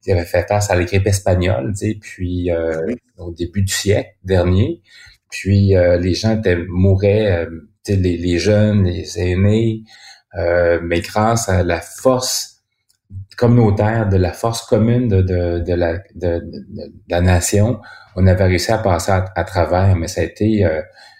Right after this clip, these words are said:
Speaker 1: une crise qui était très grave. J'ai dit, « Bon... Aujourd'hui, on a, on a maintenant des instruments, on a des, la, la modernité qui peut nous aider à travers cette, traverser cette crise-là. »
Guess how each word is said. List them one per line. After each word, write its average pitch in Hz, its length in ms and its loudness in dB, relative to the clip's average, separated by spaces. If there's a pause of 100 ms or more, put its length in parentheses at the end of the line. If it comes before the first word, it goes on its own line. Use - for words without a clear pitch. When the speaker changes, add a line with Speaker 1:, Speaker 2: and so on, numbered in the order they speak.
(120)
Speaker 1:
une - 100 -10
crise 98 320 -2
qui - 160 -20
était 87 340 -4
très 98 220 0
grave. 90 280 0
J'ai 82 120 -2
dit, « 80 100 -14
Bon... 85 220 -4 (420)
Aujourd'hui, 87 560 -2
on 92 160 2
a, 85 100 -4
on 80 300 -8
a 82 60 -8 (160)
maintenant 85 480 -2
des 87 300 0
instruments, 92 800 -2 (120)
on 90 140 2
a 87 80 2
des, 87 320 -2 (340)
la, - 220 -8
la 95 100 0
modernité 98 600 2
qui - 100 -16
peut 110 140 0
nous 104 200 4
aider 104 360 2
à 95 80 2
travers 92 420 -2
cette, - 340 -4
traverser 95 440 -2
cette 104 220 -2
crise-là. » 87 580 -2